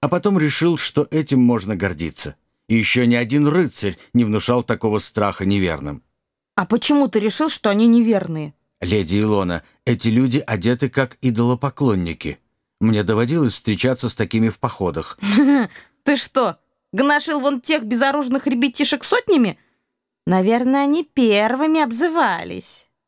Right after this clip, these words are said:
Speaker 1: «Лично я убил, э, двух», припомнил рыжий рыцарь. Они по ночам подползали к нашему лагерю и душили спящих.
Speaker 2: Динозавр Рады резко потрюхал вперед. Бред величаво скакнул следом,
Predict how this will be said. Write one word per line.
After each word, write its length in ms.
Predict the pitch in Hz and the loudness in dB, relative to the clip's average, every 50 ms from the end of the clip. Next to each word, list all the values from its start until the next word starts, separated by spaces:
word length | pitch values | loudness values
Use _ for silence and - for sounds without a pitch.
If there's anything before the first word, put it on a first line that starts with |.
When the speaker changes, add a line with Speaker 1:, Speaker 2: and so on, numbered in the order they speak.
| _ - | _ -8
Speaker 1:
«Лично 480 | - 92 95 107 113 - - - 98 104 | -4 0 0 0 0 0 -2 -2 -2 -2
я 320 | 101 98 110 143 165 185 | -2 0 0 0 0 0
убил, 500 | 175 131 104 85 85 143 180 202 180 - _ _ _ _ _ _ _ _ _ _ _ - | 0 -2 -2 0 2 2 2 2 0 -2 _ _ _ _ _ _ _ _ _ _ _ -4
э, 360 | 90 101 101 101 104 104 98 87 82 107 123 135 127 110 104 117 120 117 92 95 | -2 0 2 2 2 0 -2 -2 -2 -2 -2 0 0 0 0 0 0 0 0 0
двух», 440 | 90 90 104 110 92 - - - - _ _ _ _ - - - 117 | 0 2 2 0 0 -2 -6 -14 -18 _ _ _ _ -12 -4 -2 -2
припомнил 460 | 104 82 104 101 98 95 95 92 95 | 0 0 0 0 0 0 0 0 0
рыжий 320 | 92 104 98 85 98 98 | 0 0 0 0 0 0
рыцарь. 420 | 95 95 87 - - 104 98 82 _ _ _ _ _ - - | 0 0 -2 -2 -2 -2 -2 -4 _ _ _ _ _ -2 0
Они 160 | 147 156 165 | 0 2 2
по 140 | - 160 156 | 0 0 0
ночам 400 | 156 147 - - 151 143 123 - | 0 0 0 0 0 0 0 0
подползали 580 | - 120 - - 123 120 107 101 123 123 117 | -2 -4 -2 -2 -2 -2 0 0 0 0 0
к 100 | - - | 0 0
нашему 380 | 120 123 107 95 - 110 107 107 | 0 0 0 0 -2 -2 0 0
лагерю 500 | 107 117 143 151 117 120 117 120 120 - - | 2 0 0 0 0 0 0 0 -2 -2 -2
и 80 | 123 | -2
душили 380 | 110 107 110 - 117 110 104 104 | 0 0 0 0 0 0 0 0
спящих. 680 | 95 - _ - 90 80 - - - 80 - - - _ _ _ _ _ _ _ - | -2 -2 _ -2 -2 -2 -4 -6 -6 -8 -8 -10 -14 _ _ _ _ _ _ _ -2
Speaker 2:
Динозавр 600 | 180 180 220 226 226 233 196 247 233 226 196 214 | 2 2 4 4 2 2 2 0 0 0 -2 -4
Рады 460 | 214 208 220 247 294 269 240 294 285 - _ _ _ _ | -2 0 0 0 0 0 -2 -4 -4 -6 _ _ _ _
резко 380 | - 226 233 254 247 - - 277 | 0 2 2 2 0 -2 -4 -4
потрюхал 500 | - - 233 - - 190 180 - - 202 | -2 -2 -2 -2 0 -2 -2 0 -2 -4
вперед. 540 | - - - 202 202 170 147 143 - - - _ _ _ _ _ _ _ _ _ _ - | -4 -2 -2 0 0 0 -2 -4 -8 -16 -20 _ _ _ _ _ _ _ _ _ _ 2
Бред 400 | 165 240 233 247 302 320 - - | 2 4 4 4 2 0 0 0
величаво 640 | 214 240 240 226 220 - - - 233 214 190 180 | 2 2 4 4 2 0 0 0 0 0 0 -2
скакнул 460 | 175 - - 190 175 - - 180 160 156 | -6 -6 -4 -6 -4 -2 -2 -2 -2 -2
следом, 580 | - - 196 214 277 359 285 339 330 302 - | -2 0 2 2 2 2 2 0 0 -2 -2